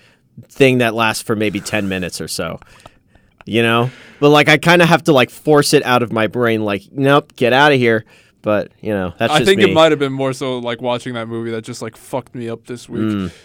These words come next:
Speaker 1: So maybe it was, had
Speaker 2: <laughs> Who
Speaker 1: nothing to do
Speaker 2: knows?
Speaker 1: with the post-nut clarity.
Speaker 2: <laughs> The point of it is I'm sexually imp-,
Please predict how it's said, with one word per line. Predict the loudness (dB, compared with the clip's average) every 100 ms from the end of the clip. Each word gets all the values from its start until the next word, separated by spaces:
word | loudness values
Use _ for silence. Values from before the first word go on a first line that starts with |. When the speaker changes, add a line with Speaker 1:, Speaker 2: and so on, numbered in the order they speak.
| -18
Speaker 1:
So | -12 0 2
maybe | 4 4 4
it | 4
was, | 4 0 0 -4
had | 0 2
Speaker 2:
<laughs> |
Who | 4
Speaker 1:
nothing | 2 2 2
to |
do | 4 4
Speaker 2:
knows? |
Speaker 1:
with | 4
the | 2
post-nut | -2 -2 0 -2 -4 -2
clarity. | -2 0 0 -4 -6
Speaker 2:
<laughs> | -12 -16 -16 -16 -14 -12 -10
The | -2
point | 4 6 6
of | 4
it | 0
is | 0
I'm | -2 -4
sexually | -4 -2 -2 -4 -6
imp-, | -4 -8 -10